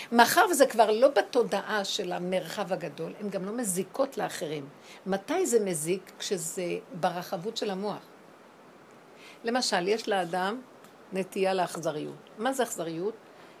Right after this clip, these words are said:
אכזריות היא לא רעה, היא, מה נקרא,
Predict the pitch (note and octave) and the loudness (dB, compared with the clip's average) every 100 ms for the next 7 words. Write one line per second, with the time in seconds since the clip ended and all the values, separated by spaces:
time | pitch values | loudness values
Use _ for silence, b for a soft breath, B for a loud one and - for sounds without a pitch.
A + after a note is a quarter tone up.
0 | B - - F#3+ G3+ A3 C#4 E4+ - - | B -10 -8 -6 -4 -4 -6 -8 -12 -14
1 | A3 A3 B3+ D4+ G3 F#3+ - E3+ E3+ A#3+ | -8 0 2 2 -2 -6 -4 -4 -4 -6
2 | - - - - - - - - G#3+ G#3+ | -12 -20 -20 -20 -20 -20 -16 -6 -6 -6
3 | A3 B3+ C4+ G3+ | -4 -4 -4 -4